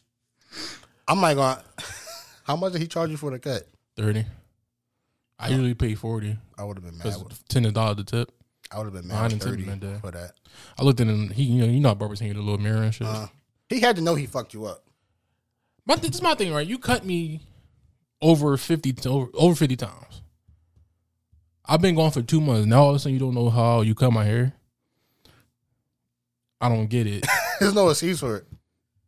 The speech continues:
Speaker 1: There's only, it's, if you was gone for years and you pop back up, I
Speaker 2: Yeah.
Speaker 1: can like, all right. But it's been like
Speaker 2: It's only
Speaker 1: two,
Speaker 2: been two
Speaker 1: two
Speaker 2: months.
Speaker 1: months?
Speaker 2: 'Cause I came, I, I was here in Thanksgiving.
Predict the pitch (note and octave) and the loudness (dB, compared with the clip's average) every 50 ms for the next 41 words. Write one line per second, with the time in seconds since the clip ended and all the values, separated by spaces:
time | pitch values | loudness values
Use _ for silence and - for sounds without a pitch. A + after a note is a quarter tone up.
0 | _ _ _ _ _ _ _ _ _ _ _ - C#3+ F3+ G3 F#3 D#3 E3 - - | _ _ _ _ _ _ _ _ _ _ _ -6 -2 0 0 0 0 -2 -4 -8
1 | _ _ _ _ _ _ _ _ _ _ _ _ _ _ _ _ - F#3 F3 G3+ | _ _ _ _ _ _ _ _ _ _ _ _ _ _ _ _ -12 -10 -6 -4
2 | C#4 E4 E4 C4 A3 A#3+ A#3+ A3+ F#3 F#3 D#3 E3 F3+ G3 G3+ G3 F#3 E3+ D#3 E3+ | -2 -2 -2 0 2 2 2 2 2 0 0 0 2 4 4 2 2 0 -2 -6
3 | E3+ D3+ _ - - E3 F3 - D#3+ E3+ E3 D#3+ E3 F3+ F3 E3+ E3+ D3 C#3+ C3 | -8 -10 _ -4 0 0 0 0 2 2 2 2 2 0 0 0 2 2 2 2
4 | A#2 A2+ A#2 - C3 B2+ B2+ A#2+ A#2+ A2+ G#2+ G2+ G2+ - - _ A2 G#2 G2 F#2+ | 2 2 0 0 -2 -2 -2 -2 -4 -4 -4 -4 -6 -10 -16 _ -12 -12 -10 -10
5 | - A#2 B2+ B2 - A2+ A2+ B2 C#3+ C#3+ B2 A2 G#2 - _ _ _ _ _ _ | -12 -12 -12 -12 -14 -14 -12 -10 -8 -6 -6 -8 -8 -10 _ _ _ _ _ _
6 | - C3 C3+ D#3+ E3 D3+ C#3+ C#3 C3 - D3 C3 C#3 C3+ A#2+ G3 G#3+ G#3+ - - | -8 -2 0 2 2 2 2 2 0 0 -2 -2 0 0 -2 -2 -4 -8 -10 -10
7 | - - D3 C#3 C3 - E3+ D#3+ D#3 D3+ D3+ - - A#2 C3+ - - B2 C#3+ C3 | -6 -4 -2 -2 -2 -2 -2 -2 -2 -2 -4 -6 -6 -8 -8 -6 -4 -2 0 2
8 | B2 D#3 D#3 D3+ C#3 C#3 C3+ C3+ C#3 C3+ C3+ C3 C3 C3 B2+ B2+ - _ _ - | 4 4 4 4 4 4 4 4 4 2 2 2 2 2 2 0 -2 _ _ 0
9 | C3+ C3 C3+ C#3+ G3 D3+ A2 G#2+ A2 | 2 2 4 4 4 2 2 0 -2